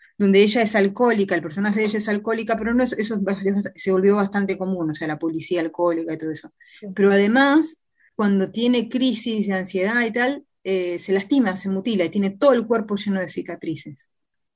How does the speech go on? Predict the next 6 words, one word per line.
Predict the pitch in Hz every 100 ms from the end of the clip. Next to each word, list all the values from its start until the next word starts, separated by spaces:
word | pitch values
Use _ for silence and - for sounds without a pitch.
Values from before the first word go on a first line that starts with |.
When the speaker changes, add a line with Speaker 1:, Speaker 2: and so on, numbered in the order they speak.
| _ _ -
Speaker 1:
Y, | 240 226 226
mm, | 214 208 202 -
esa | 302 302 294
representación | 240 220 214 - 202 196 - 269
es | 311 262
rarísima. | 233 226 254 - - 254 208 156 139